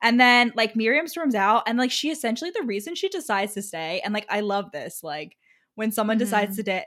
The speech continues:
Speaker 1: stay, like, "I'm gonna go and do this thing that I really don't wanna nu-, do, but I'm gonna do it because I'm petty and spiteful. Like, I'm gonna do it to prove," not, but, like, just, like,
Speaker 2: Yeah.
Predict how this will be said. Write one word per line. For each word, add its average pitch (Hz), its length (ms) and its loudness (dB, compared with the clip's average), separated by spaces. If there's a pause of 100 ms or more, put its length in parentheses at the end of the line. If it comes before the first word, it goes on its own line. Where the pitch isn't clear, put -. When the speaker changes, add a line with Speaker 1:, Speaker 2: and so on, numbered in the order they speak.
Speaker 1:
stay, 202 640 -2
like, 180 260 -8
"I'm 220 200 2
gonna 277 180 2
go 208 480 2
and 196 200 -6
do 226 180 -2
this 240 200 -2
thing 190 360 -4
that 165 100 -6
I 165 40 -4
really 254 300 2
don't 247 160 2
wanna 208 200 0
nu-, 190 240 -2 (120)
do, 196 460 0 (160)
but 196 100 -6
I'm 190 100 -4
gonna 240 260 2
do 247 160 2
it 240 200 2
because 208 280 -4
I'm 156 260 -6
petty 196 400 0 (100)
and - 120 -16
spiteful. - 720 -4 (440)
Like, 160 400 -4 (120)
I'm 240 240 4
gonna 226 160 0
do 208 160 4
it 196 100 -2
to 208 80 -2
prove," 285 340 0
not, 294 320 -2
but, 359 140 -2
like, 330 340 2 (360)
just, 349 180 0
like, 220 300 6
Speaker 2:
Yeah. - 0 -